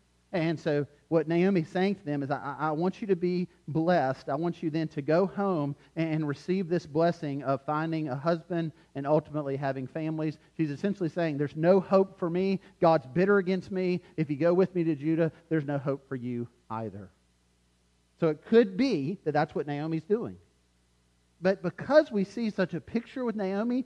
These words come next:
of walking by sight and not by faith, I'm not so certain that's what she's doing here. I'm not so certain she's really that concerned about Ruth and Orpah. I mean, consider, for example, what she's telling them to do.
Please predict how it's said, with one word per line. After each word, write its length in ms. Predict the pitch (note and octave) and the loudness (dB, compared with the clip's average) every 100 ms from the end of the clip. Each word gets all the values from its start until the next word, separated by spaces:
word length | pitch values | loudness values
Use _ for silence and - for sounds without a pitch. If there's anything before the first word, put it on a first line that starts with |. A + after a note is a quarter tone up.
| _ - | _ -4
of 260 | E3+ E3 | 0 0
walking 460 | D#3+ G3+ A3+ A#3+ A#3+ | 2 2 2 -2 0
by 240 | F#3+ D#3 | 2 0
sight 400 | E3 - G3 A3+ | -2 -2 0 0
and 120 | F3 E3+ | -2 -2
not 200 | G3 F#3 | -4 -2
by 140 | F3+ | -6
faith, 300 | - A3+ F3 - - | -4 -4 -4 -6 -6
I'm 140 | E3+ | -2
not 200 | G#3 A#3+ | -2 -4
so 420 | - G#3+ G3+ F#3+ G3 | -4 2 2 2 -2
certain 380 | G3 F3+ E3 D3 | -2 -2 -2 -4
that's 200 | C#3+ - | -4 -6
what 120 | C#3 | -8
she's 220 | - A#2 | -8 -12
doing 340 | A#2 A2+ G#2 F#2+ | -8 -8 -8 -12
here. 220 | A2 F#2 F#2 _ _ _ _ _ _ _ _ - | -14 -14 -16 _ _ _ _ _ _ _ _ -4
I'm 240 | F3 F3 | 0 2
not 220 | G#3 B3 | 2 0
so 140 | - F#3+ | 0 -2
certain 280 | G#3+ A3 E3+ | 0 -2 -4
she's 240 | G3 D#3 | -6 -2
really 220 | F3+ E3+ | 0 2
that 320 | C#3+ E3 F3 | 2 0 0
concerned 760 | - D3 - - F#3 D#3 C3+ C3 - _ C#3+ | -4 -6 -6 -4 -2 -2 -4 -6 -10 _ -2
about 320 | C#3 C#3 C3+ | 0 0 0
Ruth 260 | D3 C#3+ - - | -2 -2 -6 -8
and 180 | B2+ A#2+ | -8 -6
Orpah. 360 | B2+ B2+ A2+ | -6 -6 -6
I 40 | C3 | -2
mean, 120 | E3+ | -2
consider, 460 | D#3+ D3+ - C4+ A3 | -2 -6 -2 0 0
for 160 | - | -2
example, 340 | D3 F3 G#3 D3+ | -4 -4 -4 -4
what 140 | C#3+ | -4
she's 160 | C#3 - | -4 -4
telling 240 | E3+ D#3 | -4 -2
them 100 | C#3+ | -4
to 80 | C3 | -4
do. 240 | F#3 B2+ | -4 -4